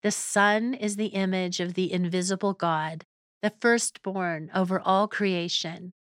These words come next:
For in him all things were created, things in heaven and on earth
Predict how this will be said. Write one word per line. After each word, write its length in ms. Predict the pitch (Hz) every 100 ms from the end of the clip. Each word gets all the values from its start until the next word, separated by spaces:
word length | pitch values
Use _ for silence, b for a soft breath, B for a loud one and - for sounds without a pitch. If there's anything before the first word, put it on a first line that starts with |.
| _ _ _ _
For 120 | 233
in 260 | 214 254 262
him 500 | 233 247 240 233 220
all 260 | 220 247
things 420 | 247 262 254 233
were 120 | 226 214
created, 720 | 214 196 185 180 170 175 - B B B -
things 280 | 247 240
in 120 | 226 208
heaven 460 | 165 269 277 277
and 160 | 247 226
on 200 | 220 190
earth 340 | 180 156 156